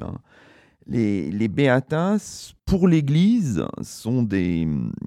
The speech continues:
des ferventes laïques qui décident avec un vœu simple ou une promesse de servir Dieu, de s'investir dans des œuvres hospitalières et éducatives.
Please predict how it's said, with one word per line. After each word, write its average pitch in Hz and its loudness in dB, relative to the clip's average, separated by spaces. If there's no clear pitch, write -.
des 90 -2
ferventes 117 0
laïques 127 0
qui - -6
décident 110 -2
avec 87 0
un 87 0
vœu 95 -2
simple 110 -4
ou 82 -4
une 78 -2
promesse 110 -2
de 80 -6
servir 85 -6
Dieu, 131 -4
de 98 0
s'investir 104 0
dans 90 2
des 90 0
œuvres 87 0
hospitalières 92 0
et 90 0
éducatives. 98 -2